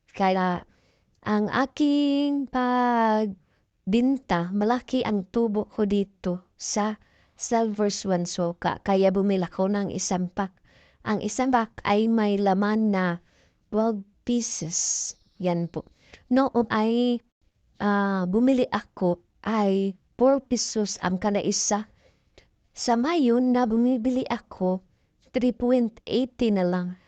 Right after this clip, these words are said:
Yan po ang price niya, three point eighty. At yung mga blue ko, ang blue na para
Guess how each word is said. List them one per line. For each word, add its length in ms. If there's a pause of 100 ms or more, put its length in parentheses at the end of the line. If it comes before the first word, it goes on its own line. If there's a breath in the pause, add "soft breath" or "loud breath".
(140)
Yan 160
po 160
ang 80
price 480
niya, 160
three 240
point 400
eighty. 480 (960)
At 720 (1700 soft breath)
yung 560
mga 320 (960)
blue 480
ko, 320 (1400)
ang 400
blue 240
na 200
para 680